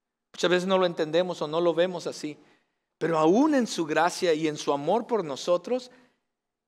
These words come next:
a pesar de nuestras decisiones y nuestro pecado muchas veces, Él sigue, continúa cumpliendo su propósito en nuestras vidas, mis amados.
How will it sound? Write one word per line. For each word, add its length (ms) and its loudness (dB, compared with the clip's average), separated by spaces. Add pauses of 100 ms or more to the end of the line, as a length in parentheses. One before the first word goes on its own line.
(340)
a 80 -8
pesar 560 6
de 140 0
nuestras 580 0
decisiones 580 -8
y 80 -6
nuestro 520 -4
pecado 420 2
muchas 280 -8
veces, 360 -10 (300)
Él 300 4
sigue, 420 -8
continúa 720 -6
cumpliendo 640 -6 (640)
su 140 0
propósito 600 -6
en 60 -8
nuestras 380 -12
vidas, 320 -10
mis 180 -18
amados. 520 -18